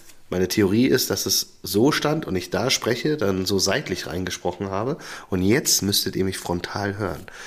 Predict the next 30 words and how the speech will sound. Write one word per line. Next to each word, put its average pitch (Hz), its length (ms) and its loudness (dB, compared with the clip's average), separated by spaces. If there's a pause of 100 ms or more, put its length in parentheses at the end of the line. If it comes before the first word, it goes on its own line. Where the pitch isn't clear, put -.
(240)
Also 92 220 0
wenn 139 160 4
ihr, 107 400 4 (140)
und 113 160 4
auch 101 100 4
so, 165 240 8
falls 104 240 0
ihr 87 60 0
Fragen 120 260 2
habt 131 140 -2
oder 92 160 2
Beschwerden 98 500 2
habt, 143 200 -2
vor - 200 -4
allem 82 220 -2
aus 73 160 -4
dem 87 120 -2
südlichen 110 440 0
Raum 113 260 2
Deutschlands, 123 540 0 (560)
dann 135 320 4
könnt 113 180 4
ihr 110 60 6
natürlich 107 560 4
<laughs> - 960 0
die 120 80 4
Feedback-Funktion 123 880 4
bei 110 140 4
Spotify 104 560 2
nutzen. 107 500 2